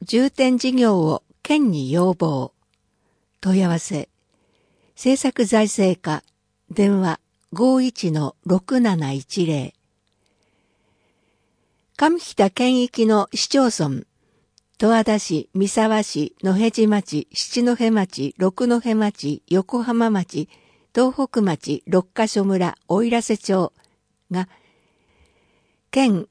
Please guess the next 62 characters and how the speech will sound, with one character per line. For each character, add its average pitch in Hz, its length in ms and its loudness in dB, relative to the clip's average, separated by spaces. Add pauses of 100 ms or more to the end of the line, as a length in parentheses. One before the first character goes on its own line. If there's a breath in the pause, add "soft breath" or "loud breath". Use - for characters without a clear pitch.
(120)
国 269 280 2
と 254 160 0
の 202 240 2
連 214 260 2
携 220 220 4
し - 140 -6
て 214 100 4
取 208 220 2
り 208 60 -2
組 208 180 0
む 190 60 0
べ 185 120 2
き 165 280 0
重 208 240 2
点 240 220 2
事 247 160 0
業 262 160 2
に 190 140 2
つ 160 140 -4
い 143 100 -2
て、 - 240 -6 (320)
県 262 220 2
に 175 160 2
要 214 160 4
望 233 180 2
書 220 200 2
を 214 40 2
提 202 240 0
出 208 240 -2
し 202 140 -2
ま 185 100 0
し - 140 -6
た。 180 160 -4 (1600)
十 294 240 4
月 320 260 0
二 277 160 2
十 180 300 2
八 208 340 -4
日 233 300 0
に 175 180 -2 (100)
県 302 200 0
庁 220 200 4
で 165 140 2
行 151 120 -2
わ 147 180 0
れ 139 100 -2
た 139 320 -6
重 220 220 2
点 247 220 0
事 226 120 -2
業 226 180 2
説 208 280 0
明 220 160 0
会 151 180 -2
で 131 100 -6
は、 135 160 -8 (960 soft breath)
小 208 100 2
山 262 260 4
田 233 100 4
市 - 160 -4
長 185 240 2
が 156 220 -2